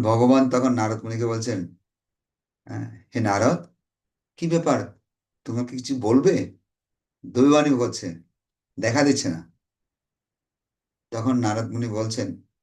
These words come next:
"হ্যাঁ, আমার কিছু বলার আছে।" বলছে, "ঠিক আছে, বলো।" বলছে, "আচ্ছা প্রভু, তোমার গলার আওয়াজ শুনে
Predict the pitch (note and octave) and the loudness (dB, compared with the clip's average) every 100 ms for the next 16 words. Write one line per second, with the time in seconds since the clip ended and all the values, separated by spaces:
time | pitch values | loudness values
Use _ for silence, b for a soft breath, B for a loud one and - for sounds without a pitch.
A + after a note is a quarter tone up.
0 | _ _ _ _ _ _ C3+ C3 A#2 C3+ | _ _ _ _ _ _ 4 6 6 4
1 | C3+ C3 A#2+ A2 G#2 A#2 A2 F2 - E2+ | 2 -4 -2 -2 0 0 -2 -4 -8 -12
2 | - _ _ _ _ _ _ _ _ _ | -18 _ _ _ _ _ _ _ _ _
3 | _ _ _ _ _ _ _ _ _ _ | _ _ _ _ _ _ _ _ _ _
4 | _ _ _ _ _ _ _ _ _ _ | _ _ _ _ _ _ _ _ _ _
5 | _ _ _ _ - A2 C3 C#3+ C#3+ B2+ | _ _ _ _ -10 -4 0 2 4 4
6 | D3+ F3+ - _ _ _ _ _ _ _ | 4 2 -4 _ _ _ _ _ _ _
7 | _ - C3 B2+ C#3+ D#3+ A#2+ C#3 A2+ A2 | _ -4 0 0 -2 -2 0 0 -2 -8
8 | _ _ _ _ _ _ _ _ _ _ | _ _ _ _ _ _ _ _ _ _
9 | _ _ _ C3 D#3 G#2 A2 C3 D3 D#3+ | _ _ _ -6 -4 0 4 6 6 4
10 | D#3+ - C#3+ C3 | 2 0 2 2